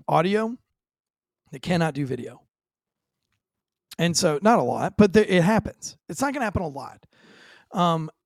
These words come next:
and then also our audio members are always gonna get the benefit of, of having ad-free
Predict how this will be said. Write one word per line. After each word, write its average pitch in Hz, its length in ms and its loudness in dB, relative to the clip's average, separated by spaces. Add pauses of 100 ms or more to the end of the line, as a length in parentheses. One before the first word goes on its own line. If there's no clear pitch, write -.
(120)
and 196 120 0
then 196 120 2
also 220 380 6
our 180 120 8
audio 165 300 4
members 156 340 -2
are 160 80 0
always 147 220 2
gonna 143 160 -4
get 139 140 -6
the 139 80 -8
benefit 123 360 -6
of, 120 140 -6
of 143 180 -6
having 135 480 -8 (340)
ad-free 131 680 -4